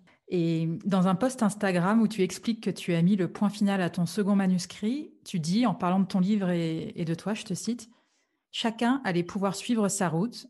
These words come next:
la mienne peut-être avec moins de crainte et de la vulnérabilité, la sienne avec vos yeux et vos oreilles, vos cœurs aussi et vos mémoires anciennes. J'espère que tout ça fera bon ménage. Encore une fois, vous êtes des centaines à avoir croisé ma route ces trois dernières années, le temps que cette histoire se tisse.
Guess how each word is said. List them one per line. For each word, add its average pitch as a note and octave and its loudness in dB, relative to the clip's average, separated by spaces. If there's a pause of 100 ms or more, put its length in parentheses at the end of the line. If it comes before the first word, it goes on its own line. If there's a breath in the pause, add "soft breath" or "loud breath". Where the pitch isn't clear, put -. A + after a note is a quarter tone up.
la F#3+ 0
mienne G#3 4
peut-être F#3 -4
avec E3+ -2
moins G#3 4
de G3 2
crainte F#3+ -2 (220)
et F3+ -4 (200)
de F3+ -2
la F3 2
vulnérabilité, F#3 0 (320 loud breath)
la F3 -2
sienne A3 0
avec F3 0
vos F3 0
yeux F3 2
et G3 2
vos F3 0
oreilles, F3 -2
vos F3 -4
cœurs G3 -2
aussi F#3+ -2
et F#3+ 0
vos E3+ 0
mémoires F#3 2
anciennes. E3+ -4 (380)
J'espère A3 -2
que A3 0
tout F3+ -8
ça G#3 -2
fera E3+ -2
bon F3+ -2
ménage. D#3+ -2 (460)
Encore G3+ 2
une G3 4
fois, G#3+ 0
vous G#3 2
êtes G3+ 4
des G3 2
centaines A3+ 2 (340 loud breath)
à F#3+ 0
avoir F3+ 0
croisé G3+ 0
ma F#3+ 4
route A3 0
ces F3+ -4
trois - -4
dernières F#3 2
années, E3+ 0
le F3 -2
temps G#3+ -2
que A3 -2
cette F#3 -6
histoire G3 -8
se - -10
tisse. - -18